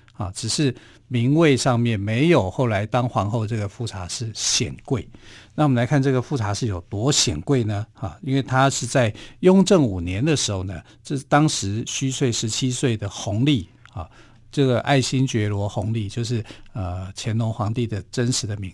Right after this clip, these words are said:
称啊。那弘历呢，就娶了小他一岁的富察氏为妻。这个富察氏没有留下名字，只有姓啊留下来。那雍正很满意这样的安排。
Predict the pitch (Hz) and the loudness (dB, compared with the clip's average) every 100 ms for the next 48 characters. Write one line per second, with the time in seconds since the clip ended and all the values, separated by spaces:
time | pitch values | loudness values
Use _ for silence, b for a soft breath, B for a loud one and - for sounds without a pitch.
0 | - - 101 113 - - 92 b b b | -8 -6 -6 -8 -10 -10 -10 b b b
1 | 165 165 143 - - 135 156 196 156 139 | 4 4 4 0 -6 0 2 4 4 4
2 | 131 170 - - 104 120 120 131 98 131 | 4 2 0 -2 -2 -2 -2 0 0 2
3 | 139 110 - 135 110 107 - 143 - 92 | 2 0 0 0 0 -4 -2 -4 -2 -4
4 | 95 127 101 92 107 - 104 B B B | -2 -2 -4 -4 -6 -6 -8 B B B
5 | 190 175 - 165 127 120 - 117 120 117 | 4 4 4 4 4 4 2 2 2 0
6 | 98 95 98 - 107 92 113 - _ _ | -2 -4 -4 -2 -2 -4 -8 -18 _ _
7 | 120 98 110 110 - _ - 120 90 - | -8 -4 -4 -8 -14 _ -4 -4 -2 -2
8 | 156 104 - - 92 98 98 117 95 82 | 0 -2 -6 -18 -14 -10 -6 -4 -6 -8
9 | - b b - 131 185 180 190 185 143 | -12 b b -2 -2 2 4 6 6 4
10 | 147 104 127 123 127 113 104 101 117 - | 4 2 0 -2 -2 -2 -4 -6 -6 -8
11 | 92 | -12